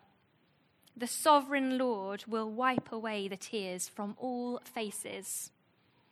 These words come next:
He will remove his people's disgrace from all the earth. The Lord has spoken."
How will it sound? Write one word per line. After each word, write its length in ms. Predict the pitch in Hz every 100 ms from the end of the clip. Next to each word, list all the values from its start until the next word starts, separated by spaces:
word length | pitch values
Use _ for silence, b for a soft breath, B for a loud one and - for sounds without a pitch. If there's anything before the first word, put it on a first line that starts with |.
| b
He 160 | - 247
will 140 | 247
remove 540 | 247 247 254 247 214 -
his 200 | 240 -
people's 560 | - 240 - 220 208
disgrace 760 | - 214 - - 220 190 - -
from 260 | - 214 214
all 280 | 254 254 226
the 200 | 220 -
earth. 520 | 202 175 - - - - _ _ _ _ _ _ _ _
The 100 | 226
Lord 480 | 220 254 202 190 190 - -
has 180 | 220 202
spoken." 680 | - - 214 - 170 175